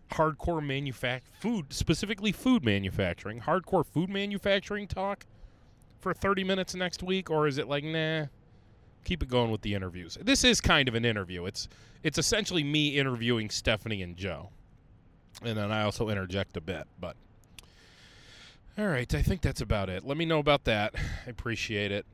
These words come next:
Um, Bottom Feeders was co-, that was really cool to see that, um, especially 'cause the movies, we went to Movies ten in Henrietta,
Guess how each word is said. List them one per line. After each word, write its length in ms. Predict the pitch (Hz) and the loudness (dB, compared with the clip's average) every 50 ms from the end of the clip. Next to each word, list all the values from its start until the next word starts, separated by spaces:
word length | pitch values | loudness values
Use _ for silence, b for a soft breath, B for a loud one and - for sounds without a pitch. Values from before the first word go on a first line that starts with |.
| - | -10
Um, 420 | - 110 104 98 98 98 95 95 87 - - | -6 -4 -4 -4 -4 -6 -8 -10 -14 -8 -2
Bottom 320 | - 135 135 131 135 127 117 | 2 4 4 4 2 0 -4
Feeders 580 | - - 135 127 120 127 127 123 117 - - - 113 | -4 -4 -4 -2 -2 -2 -2 -4 -4 -8 -10 -10 -6
was 160 | 123 120 - | -6 -6 -6
co-, 140 | - - 143 | -6 -8 -6
that 120 | 123 131 | -4 -2
was 140 | 123 123 110 | -2 -2 -2
really 220 | 113 131 131 123 113 | 0 0 0 0 0
cool 180 | - - 123 | 0 -4 -4
to 80 | 113 107 | -4 -4
see 240 | - - - 107 101 | -6 -6 -6 -4 -2
that, 300 | 101 104 104 104 98 - 90 | 0 2 0 0 -2 -4 -8
um, 360 | 107 101 95 95 92 92 92 - - - - - - - - B B B B B B B B | -6 -4 -4 -4 -4 -6 -8 -14 -16 -20 -20 -20 -20 -20 -20 B B B B B B B B
especially 440 | 151 135 - 190 185 - - 165 135 | -4 -2 2 2 2 4 4 0 0
'cause 160 | 117 127 110 | 0 -2 -4
the 80 | 110 123 | -4 -2
movies, 340 | 120 127 127 123 131 117 | 0 0 0 0 0 0
we 60 | 120 123 | 2 0
went 160 | 117 110 107 | 0 0 -2
to 100 | - 117 | -4 -4
Movies 360 | 107 113 117 110 113 107 - | -2 -2 -2 -2 -2 -4 -2
ten 300 | - - - 117 113 113 | 0 0 0 0 0 -2
in 100 | 110 101 | -4 -6
Henrietta, 580 | 90 113 107 101 98 104 101 98 104 120 123 | -6 -6 -6 -4 -2 -2 0 2 2 0 -2